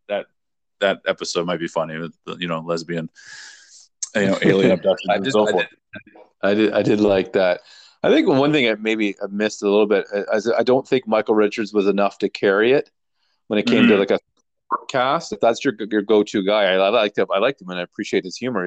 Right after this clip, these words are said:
Speaker 2: As you know, Kramer's one of my favorite characters of all time. Uh, but I think that it was just missing. Like, they didn't have the other guy. There's, um, a bigger lad that didn't really bring anything to the table. This, the, the weird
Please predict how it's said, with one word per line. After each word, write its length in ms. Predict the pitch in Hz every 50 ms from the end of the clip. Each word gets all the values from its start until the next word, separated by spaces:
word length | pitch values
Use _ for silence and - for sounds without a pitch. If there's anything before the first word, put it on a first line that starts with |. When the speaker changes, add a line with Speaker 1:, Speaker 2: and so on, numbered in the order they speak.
| 90 78
Speaker 2:
As 100 | 92 92
you 80 | 98 95
know, 180 | 98 110 110 98
Kramer's 360 | - 101 98 95 98 92 98
one 120 | 95 95
of 40 | 95
my 140 | 95 92 92
favorite 300 | - 104 92 90 87 -
characters 300 | - 104 107 - - 95
of 80 | -
all 100 | 95 87
time. 300 | - - 143 151 135 - - _ _ _ _ _ _ _ _ _ _ _ _ 113
Uh, 380 | 110 104 101 98 98 98 98 98 _ _ _ _ _ _ _ - - _
but 160 | 131 123 120 113
I 60 | 107
think 180 | 123 135 107
that 140 | 107 120 110
it 40 | 113
was 120 | 110 104
just 200 | 110 104 - -
missing. 440 | 104 104 104 - - - 107 95 95
Like, 140 | 98 95 98
they 120 | 104 101
didn't 220 | 92 113 110 110 101
have 240 | 107 107 101 95 -
the 100 | - 101
other 200 | 101 104 107 101
guy. 400 | 95 92 98 92 92 90 90 90
There's, 320 | 90 95 92 92 90 - -
um, 220 | 92 90 90 87 - _ _ _ _ _ _ _ _ _ _
a 60 | 110 95
bigger 300 | 98 110 104 104 107 101
lad 360 | 95 95 90 92 92 87 85
that 140 | 95 90 -
didn't 220 | - 98 98 90
really 220 | 98 95 95 95 92
bring 260 | - - 92 95 92
anything 300 | 92 92 92 95 95 90
to 80 | 90 87
the 60 | 82
table. 500 | - - 107 95 92 87 90 87 90 85
This, 260 | 90 90 - - -
the, 260 | _ 101 98 92 95 92
the 140 | 98 95 95
weird 420 | 92 101 107 110 107 104 101 92